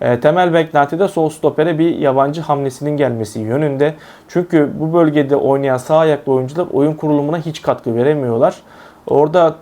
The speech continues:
oynayabilecek tek sol ayaklı oyuncu da Heliton. Heliton da buraya geldiğinde Göztepe'nin, e, biraz oyunla kurmasına etki edebileceği gibi orada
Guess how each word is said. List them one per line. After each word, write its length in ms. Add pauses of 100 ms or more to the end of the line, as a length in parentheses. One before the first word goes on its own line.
(120)
oynayabilecek 680
tek 180
sol 200
ayaklı 300
oyuncu 200
da 60
Heliton. 460 (120)
Heliton 400
da 120
buraya 260
geldiğinde 720 (340)
Göztepe'nin, 720
e, 500
biraz 260
oyunla 640
kurmasına 480
etki 300
edebileceği 600
gibi 300 (360)
orada 420